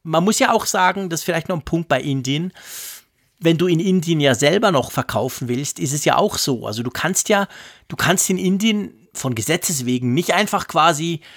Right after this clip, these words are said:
Schiffe kommen lassen aus China mit schönen neuen iPhones und die verkaufst du dann in Indien, sondern es gibt da irgendein Gesetz, das quasi vorschreibt,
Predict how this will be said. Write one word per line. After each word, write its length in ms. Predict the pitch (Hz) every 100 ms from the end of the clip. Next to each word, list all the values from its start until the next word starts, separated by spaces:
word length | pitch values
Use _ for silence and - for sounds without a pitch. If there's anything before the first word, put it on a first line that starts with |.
| -
Schiffe 360 | - - 185 202
kommen 280 | 160 175
lassen 280 | 165 151 -
aus 200 | 139 143
China 380 | - 180 226 220
mit 180 | 170 -
schönen 220 | 170 180
neuen 240 | 156 156
iPhones 540 | 139 143 165 196 202 -
und 140 | 135
die 60 | 170
verkaufst 400 | 165 - 143 -
du 40 |
dann 180 | 156 135
in 120 | 123
Indien, 340 | 151 214 151 120
sondern 300 | 127 127 139
es 120 | -
gibt 200 | 160 -
da 100 | 147
irgendein 300 | 165 165 147
Gesetz, 400 | 117 180 - -
das 200 | 165 -
quasi 240 | 135 139
vorschreibt, 800 | - 139 156 - 127 190 - -